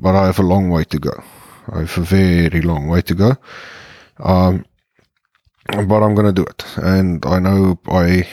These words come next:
have wonderful support and people help me out. And, you know, that, that's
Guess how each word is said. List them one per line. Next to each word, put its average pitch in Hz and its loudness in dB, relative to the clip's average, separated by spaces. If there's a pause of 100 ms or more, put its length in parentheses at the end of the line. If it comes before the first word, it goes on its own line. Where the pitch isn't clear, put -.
(160)
have 85 -2
wonderful 101 0
support - -2 (120)
and 90 -8
people 87 -2
help 87 0
me 95 0
out. 101 0 (920)
And, 92 0 (680)
you 92 -6
know, 120 2
that, 107 0
that's - -2